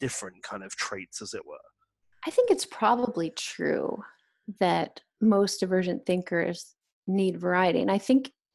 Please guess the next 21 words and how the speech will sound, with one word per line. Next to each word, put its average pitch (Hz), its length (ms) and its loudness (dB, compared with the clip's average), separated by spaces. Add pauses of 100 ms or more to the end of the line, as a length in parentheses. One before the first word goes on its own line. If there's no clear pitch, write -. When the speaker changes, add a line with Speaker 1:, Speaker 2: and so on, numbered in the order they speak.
(220)
Speaker 2:
it 208 80 6
would 202 120 6
have 190 300 -2
to 180 80 -2
do 220 260 4
with 202 140 4
the 180 80 -6
fact 175 500 -2
that 175 360 0 (840)
new 220 360 8
ideas, 190 640 4
new 190 180 2
thoughts, 185 600 -2
new 190 140 0
questions 180 640 -4
to - 220 -6
ask, 170 520 -4
new 190 300 0
experiences 180 1120 -2 (800)
give 202 400 6 (180)
new 190 800 4